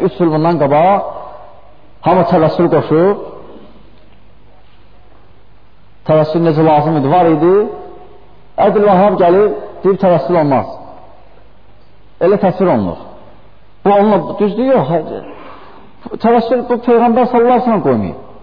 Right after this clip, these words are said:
Qoyur təvəssül, lakin müəyyən təvəssül olar. Vasitəçilik olar, müəyyən vasitəçilik. Şəriət qoyan vasitəsilə olar. Məsələn,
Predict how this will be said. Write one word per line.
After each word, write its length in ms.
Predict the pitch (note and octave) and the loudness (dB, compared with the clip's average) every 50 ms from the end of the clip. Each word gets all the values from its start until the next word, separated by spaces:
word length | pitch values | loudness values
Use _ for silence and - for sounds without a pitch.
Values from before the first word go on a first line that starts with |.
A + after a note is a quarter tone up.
| - - - - - - - - - - - - - - - - - - - - - - - - - | -20 -20 -20 -20 -20 -20 -20 -20 -20 -20 -20 -20 -20 -20 -20 -20 -20 -20 -20 -20 -20 -20 -20 -6 0
Qoyur 280 | F#3 G#3 C4 D4 - - | 2 4 4 4 2 2
təvəssül, 360 | G#3+ F3 D3 - - A#2+ C3 E3 | 2 2 2 0 0 -2 0 2
lakin 360 | G3+ G#3+ - - A3+ A#3 A#3 A3+ - - - - - - - - - - - | 2 2 2 2 0 0 0 -2 -6 -12 -14 -18 -18 -20 -20 -20 -20 -8 -2
müəyyən 400 | D#3+ F#3 G3 G3+ A3+ B3+ A#3+ - | 0 2 4 4 4 2 2 2
təvəssül 400 | G3+ E3 C#3+ B2 - - C3+ B2+ | 2 2 2 0 0 0 0 2
olar. 280 | A2+ G#2 F2+ E2+ - - - - - - - - - | 2 2 0 -2 -4 -12 -14 -16 -18 -20 -18 -8 -2
Vasitəçilik 600 | D#3 E3+ D#3 - G3 F#3 - - G3+ A3+ G#3+ F3+ G3 | -2 -2 -2 0 -2 -4 -2 0 0 2 2 4 4
olar, 200 | F#3+ F#3 D#3 D3 E3 | 4 4 2 2 2
müəyyən 380 | F3 F3+ F#3+ G3 G3 F3+ C#3 | 4 4 4 2 2 2 0
vasitəçilik. 560 | A2+ - - A2 - - F#2+ E2 D2+ C2+ - - - - - - - - - - - - - - - - - - - - - - - - - - - - - - - - - - - - - - - - - - | -4 -4 -6 -10 -8 -8 -10 -10 -10 -10 -14 -20 -20 -20 -20 -20 -20 -20 -20 -20 -20 -20 -20 -20 -20 -20 -20 -20 -20 -20 -20 -20 -20 -20 -20 -20 -20 -20 -20 -20 -20 -20 -20 -20 -20 -20 -20 -20 -20 -20 -20 -18
Şəriət 440 | - - E3+ D#3+ F3+ G#3+ A3 G#3 - | -4 0 2 4 4 4 2 2 0
qoyan 340 | - F3 F3 F3+ E3 A#2+ - - - - - - | 0 2 2 4 2 0 -2 -6 -10 -12 -12 -6
vasitəsilə 640 | - C3 C#3+ C#3 - - D3 C3+ - E3 G3 F#3+ F3 | -2 0 0 0 0 -2 -4 -4 0 0 2 2 4
olar. 220 | F#3+ F3+ A#2 F#2 - - - | 4 2 0 0 -4 -6 -4
Məsələn, 400 | B2+ C3+ - C3+ C#3 C#3 B2+ | -4 -2 0 0 0 0 -2